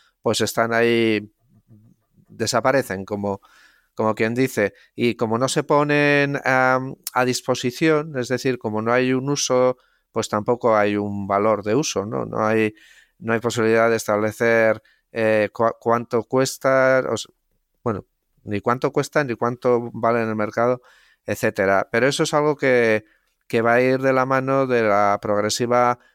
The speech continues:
utilización, ¿no? Es decir, a medida que los datos se utilicen tanto internamente como para terceras partes, que es de lo que hablamos cuando hablamos de,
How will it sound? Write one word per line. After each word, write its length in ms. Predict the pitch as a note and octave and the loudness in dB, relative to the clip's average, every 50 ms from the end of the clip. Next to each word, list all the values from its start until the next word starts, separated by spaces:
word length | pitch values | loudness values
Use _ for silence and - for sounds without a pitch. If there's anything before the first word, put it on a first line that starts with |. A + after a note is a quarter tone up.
| _ _ - | _ _ -10
utilización, 920 | A2+ A2 - A2 G#2 G#2 - - G2 G2+ - - A#2+ A2+ G2+ G2 F#2 F#2 | -8 -6 -4 -4 -4 -4 -2 -2 -2 -2 -2 -2 0 0 0 0 -2 -4
¿no? 240 | G2+ G2+ A2 A2+ A2+ | -6 -6 -6 -6 -6
Es 60 | A2 | -6
decir, 340 | G2+ F#2+ - A2+ G#2 G2+ G2+ | -8 -8 -6 -6 -4 -2 0
a 60 | G2 | 0
medida 420 | G2 G2+ G#2 G#2+ A2+ A#2 A#2+ A#2 | 0 -2 -2 0 0 2 0 0
que 280 | - - B2 A#2+ A#2+ A#2 _ _ _ _ _ _ | 0 0 2 2 2 0 _ _ _ _ _ _
los 180 | - A#2 A2+ A2 | -4 -4 -2 0
datos 320 | B2 A#2+ - - A#2+ A2+ | 0 0 0 0 -2 -2
se 80 | - A#2 | -2 -4
utilicen 440 | A2+ - A#2 B2 B2 - B2 A2+ A2 | -4 -2 -2 -2 -2 -2 -4 -6 -2
tanto 260 | - C3 C3+ C#3 D#3 | -2 -2 0 0 -2
internamente 840 | C#3 - C#3+ C3 B2+ B2+ B2 B2 D3 E3 E3 D#3+ - - F2+ F#2 - _ _ _ _ _ _ _ _ _ _ _ _ _ _ - | -2 0 -2 -2 0 -2 -2 0 0 -2 -4 -4 -4 -4 -4 -4 -4 _ _ _ _ _ _ _ _ _ _ _ _ _ _ -6
como 320 | - A2+ G#2+ G#2+ G#2+ G#2 | -4 -4 -2 0 -2 0
para 540 | - G#2+ G2+ G#2 G2+ G2 G2 G2 G2 F#2+ F#2+ - | 0 0 2 4 4 4 4 4 4 2 0 0
terceras 500 | - G2 G#2+ - - A#2+ A#2 A#2 A#2 - | -2 -4 -4 -2 0 0 2 2 0 -2
partes, 480 | - - C3+ C#3 C3+ - - G#2 G2+ - | -2 0 0 0 -2 -2 -6 -6 -6 -4
que 120 | - G#2+ | -4 -4
es 100 | G#2 G2+ | -4 -2
de 100 | A2+ G#2+ | 0 0
lo 140 | G#2+ G#2+ G#2+ | 0 0 -2
que 560 | - G#2 G#2 G#2 G2+ G2+ G2+ G2+ G2 G#2 G#2 | -2 -2 0 2 2 2 0 0 -2 -2 -2
hablamos 480 | G2+ G#2 G#2 G#2 G#2+ G#2+ G#2+ A2 G#2 - | -2 -2 -2 -2 -2 -2 -2 -2 -4 -6
cuando 220 | - G2+ G2+ G2 G2 | -6 -8 -6 -4 -2
hablamos 360 | G2+ G#2 G#2 G#2+ G#2+ G#2 G#2 | -2 -2 -2 -2 -2 -4 -2
de, 280 | G#2+ G#2+ G#2 G#2 G#2 | -2 0 0 0 0